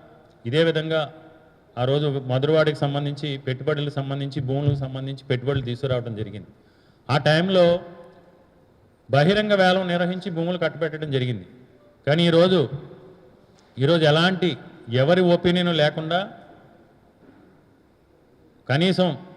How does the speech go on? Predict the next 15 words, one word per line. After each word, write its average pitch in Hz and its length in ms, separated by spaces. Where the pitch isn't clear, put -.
స్థానిక 170 400
శాసనసభ్యులు 165 720
కానీ, 165 180
స్థానిక 165 360
ఉన్న 160 140
పార్లమెంటు 160 380
సభ్యులు 156 280
కానీ, 160 260
స్థానిక 156 300
ఉన్న 156 220
మంత్రులు 156 280
కానీ 151 220
ఒపీనియన్ 151 320
కూడా 147 160
తీసుకోకుండా 135 640